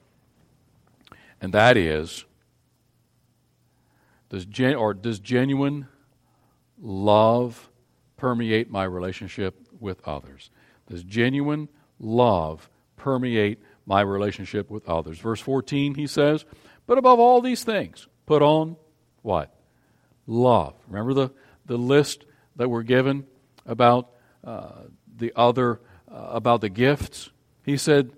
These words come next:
"The greatest of these is love, is the glue which holds all of those gifts together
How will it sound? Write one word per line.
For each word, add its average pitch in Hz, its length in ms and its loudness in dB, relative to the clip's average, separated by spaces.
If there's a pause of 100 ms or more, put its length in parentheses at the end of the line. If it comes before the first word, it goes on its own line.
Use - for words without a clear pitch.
(160)
"The 135 100 -4
greatest 160 400 4
of 139 80 -4
these 143 320 2
is 180 440 2 (640)
love, 208 480 0
is 127 140 -4
the 175 80 -4
glue 240 420 0
which 123 220 -2
holds 226 560 0 (480)
all 233 340 8
of 202 80 2
those 180 240 2
gifts 151 380 0
together 143 560 6